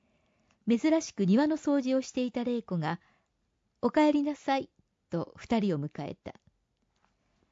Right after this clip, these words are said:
その夜三人で食卓を囲んだ時、幸代はいつになく上機嫌であった。もし先方さんが裕二さんに不満でなかったら、裕二さんの方も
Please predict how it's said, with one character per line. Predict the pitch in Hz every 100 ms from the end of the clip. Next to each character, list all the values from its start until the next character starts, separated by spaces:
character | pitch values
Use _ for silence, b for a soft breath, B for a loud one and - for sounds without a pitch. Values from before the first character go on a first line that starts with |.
| _ _ _ _ _
そ | -
の | 233 240
夜 | 233 190
三 | - 247 240
人 | 233
で | 185
食 | 196 202
卓 | - 233 233
を | 233
囲 | 220 214 240
ん | 208
だ | 175
時、 | 175 175 - 180 b b b
幸 | - 226 - 247
代 | 233
は | 233
い | 294
つ | -
に | 233
な | 214 240
く | 175
上 | 214 269
機 | -
嫌 | 247 190
で | 143 143
あ |
っ | - _
た。 | - _ _ _ _ _ _ _ _ _ b b b b _ _ _ -
も | 185 220
し | - 180 151 - - _ _ _
先 | - 247 240
方 | 233 247
さ | 254
ん | 240
が | 247
裕 | 254 302
二 | 233 226
さ | 190
ん | 180
に |
不 | 196 214
満 | 214 240
で | 226
な | 208 226
か | 196
っ | 180 -
た | 147
ら、 | - 165 175 b b b b b b _ _
裕 | 190 277
二 | 302
さ | 285 226
ん |
の | 180
方 | 196 240 226
も | 185 175 160 -